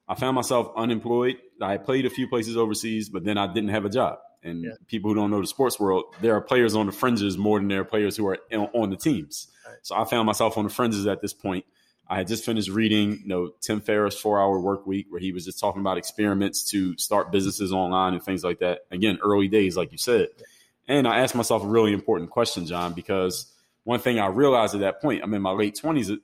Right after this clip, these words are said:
Speaker 1: mid to late twenties at this point, and I'm like, "Well, I don't have control over my destiny. I don't have control over when I make money." So it wasn't necessarily that I needed a dollar that day, but I realized, like, somebody else is determining when I make money, and I didn't like that.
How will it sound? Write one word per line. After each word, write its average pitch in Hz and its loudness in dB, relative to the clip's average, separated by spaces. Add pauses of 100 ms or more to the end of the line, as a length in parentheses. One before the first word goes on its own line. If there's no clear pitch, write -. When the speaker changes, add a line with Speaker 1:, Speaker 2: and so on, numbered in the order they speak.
Speaker 1:
mid 143 4
to 120 -4
late 113 2
twenties 104 -4
at 92 -8
this 92 -8
point, 101 -4
and 95 -6
I'm 104 0
like, 95 0 (560)
"Well, 101 2
I 127 4
don't 127 2
have 123 2
control 113 2
over 101 0
my 85 -2
destiny. 82 -4 (220)
I 113 -4
don't 127 2
have 113 2
control 131 2
over 92 -2
when 90 -4
I 87 -2
make 85 -6
money." 76 -8
So 101 -4
it 117 0
wasn't 127 4
necessarily 120 2
that 101 2
I 95 2
needed 107 2 (380)
a 90 -8
dollar 104 2
that 90 -4
day, 104 0 (300)
but 101 -2
I 101 2
realized, 98 4
like, 90 -6 (120)
somebody 127 0
else 110 -2
is 95 -10
determining 107 0
when 120 0
I 95 -2
make 90 -4
money, 78 -12
and 90 -6
I 98 0
didn't 92 -6
like 107 -4
that. - -16